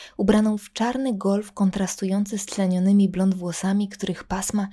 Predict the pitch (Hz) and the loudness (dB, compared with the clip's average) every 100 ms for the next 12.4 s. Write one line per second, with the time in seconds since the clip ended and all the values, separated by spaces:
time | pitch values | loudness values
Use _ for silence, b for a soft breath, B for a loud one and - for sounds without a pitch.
0 | B B - - 196 196 190 185 185 180 | B B -12 -4 4 4 4 2 0 -2
1 | - 180 170 170 165 170 170 - b b | -6 -4 -4 -2 -4 -4 -6 -8 b b
2 | _ - 185 165 156 160 165 - - 160 | _ 0 2 2 -2 -4 -6 -8 -8 -8
3 | 165 170 - _ _ _ _ - 190 180 | -6 -8 -10 _ _ _ _ -2 0 2
4 | 175 208 262 262 254 233 220 160 151 190 | 2 0 0 -4 -4 -4 -4 -4 -6 -10
5 | - _ _ _ 226 202 202 220 247 240 | -14 _ _ _ -2 0 0 2 2 2
6 | 190 165 - - _ - 226 240 240 226 | 0 -4 -12 -18 _ -4 2 4 4 2
7 | 202 196 196 202 208 202 202 190 190 - | 2 -4 -6 0 2 2 0 0 -4 -2
8 | 175 165 170 _ 214 214 214 214 214 214 | -2 -2 -12 _ 0 2 2 0 0 -2
9 | - 226 226 226 220 196 - 214 214 - | 0 0 2 2 2 -2 -2 -4 -2 -4
10 | 196 180 170 208 233 240 254 - 214 190 | -4 -8 -4 -2 -2 -4 -4 -2 -4 -4
11 | 190 185 202 185 202 202 190 180 196 196 | -4 -4 -4 -2 0 0 -2 -4 -2 0
12 | 190 165 - | 2 0 -2